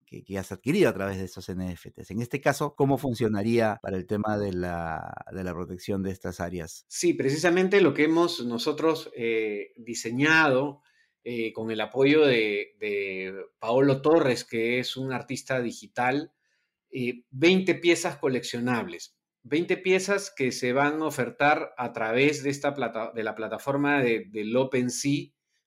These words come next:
Speaker 2: I O. Y la idea es que estos activos, que son estas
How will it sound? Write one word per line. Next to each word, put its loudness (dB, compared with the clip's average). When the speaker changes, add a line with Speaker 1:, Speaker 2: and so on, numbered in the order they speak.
Speaker 2:
I -2
O. -2
Y -4
la 2
idea 4
es 2
que 2
estos -4
activos, 0
que -4
son -2
estas -6